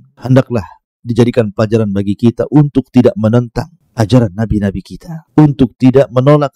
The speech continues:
ajaran nabi kita Muhammad sallallahu alaihi wasallam. Karena Allah Subhanahu wa taala berfirman, "Falyahdharil ladzina yukhalifuna an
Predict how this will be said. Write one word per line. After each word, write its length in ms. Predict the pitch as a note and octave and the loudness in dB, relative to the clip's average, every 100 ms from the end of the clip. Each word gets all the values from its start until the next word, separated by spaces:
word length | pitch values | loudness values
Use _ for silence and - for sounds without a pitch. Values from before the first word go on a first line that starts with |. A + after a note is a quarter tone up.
| C3 | -2
ajaran 320 | A#2+ C#3+ C3 | 0 0 0
nabi 240 | B2+ D3+ | -2 0
kita 160 | D3+ C#3 | 2 0
Muhammad 400 | B2+ - D3+ B2+ | -2 -2 -2 0
sallallahu 560 | C3 B2 A#2+ D3 B2+ | 0 -2 0 0 0
alaihi 160 | C3+ C#3+ | 2 4
wasallam. 640 | C#3 C#3 C3 G3+ E3+ F3 | 2 0 -6 -6 -8 -14
Karena 240 | _ A#2+ A2+ | _ 2 4
Allah 160 | B2 | 2
Subhanahu 400 | - G2+ - B2+ | 0 -6 -4 -2
wa 120 | A2 A2 | -2 -2
taala 200 | A2 G2+ | -2 -2
berfirman, 480 | G2 C3+ A2+ G2+ | 0 0 0 -4
"Falyahdharil 640 | G#2+ A2 A#2+ G2 F#2+ A2 G#2 | -2 0 0 0 -2 0 2
ladzina 400 | G#2 G#2+ A#2+ G#2+ | 2 2 2 2
yukhalifuna 720 | G2+ - G#2 A2+ - B2+ A2 | -2 -2 -2 -2 0 0 0
an 160 | G#2 | -4